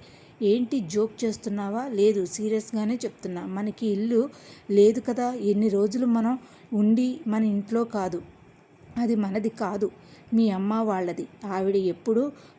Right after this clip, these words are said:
గుర్తొస్తే అప్పుడప్పుడు ఇది నా ఇల్లు, నా ఇల్లు అంటూనే ఉంటుంది కదా.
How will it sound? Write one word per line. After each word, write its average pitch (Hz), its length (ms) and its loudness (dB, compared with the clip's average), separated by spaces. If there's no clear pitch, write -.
గుర్తొస్తే 240 560 -2
అప్పుడప్పుడు 220 680 -2
ఇది 214 180 0
నా 175 240 -4
ఇల్లు, 214 280 0
నా 208 280 -2
ఇల్లు 208 280 0
అంటూనే 214 440 -2
ఉంటుంది 220 440 -2
కదా. 220 280 -6